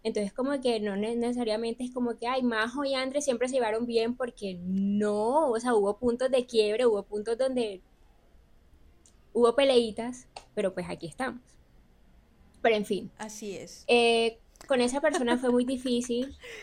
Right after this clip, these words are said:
Speaker 1: y el punto de quiebre precisamente es por lo que estaba comentando, porque nosotras siempre estábamos ahí tratando de apoyarla, de entenderla, de decirle, eh, los planes. Esa es otra cosa. Una cosa que
Speaker 2: Ay.
Speaker 1: siempre hemos visto como red flag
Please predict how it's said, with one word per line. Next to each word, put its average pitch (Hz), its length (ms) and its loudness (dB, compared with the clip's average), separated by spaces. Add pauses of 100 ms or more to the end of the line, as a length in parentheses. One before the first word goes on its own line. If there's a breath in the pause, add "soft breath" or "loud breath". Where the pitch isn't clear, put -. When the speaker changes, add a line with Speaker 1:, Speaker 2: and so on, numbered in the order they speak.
(300 loud breath)
Speaker 1:
y 269 120 6
el 262 140 6
punto 247 260 4
de 269 120 6
quiebre 247 380 6
precisamente 226 680 0
es 233 60 -8
por 202 160 -6
lo 196 100 2
que 202 60 -8
estaba 180 260 -6
comentando, 202 640 -2
porque 180 480 -8 (200)
nosotras 202 540 -2
siempre 240 360 -2
estábamos 233 380 -6
ahí 214 140 -2
tratando 202 380 -2
de 202 80 0
apoyarla, 196 720 -4 (280 loud breath)
de 208 100 0
entenderla, 196 960 -2
de 196 180 -2
decirle, 190 500 -6 (460 soft breath)
eh, 202 460 2 (340)
los 285 200 4
planes. 208 500 0
Esa 254 180 4
es 302 60 -2
otra 269 280 0
cosa. 196 420 -2 (160)
Una 247 280 2
cosa 269 320 -2
que - 20 4
Speaker 2:
Ay. 269 100 6
Speaker 1:
siempre 220 260 0
hemos 240 120 2
visto 240 200 -4
como 247 180 0
red 202 220 -4
flag 247 320 -2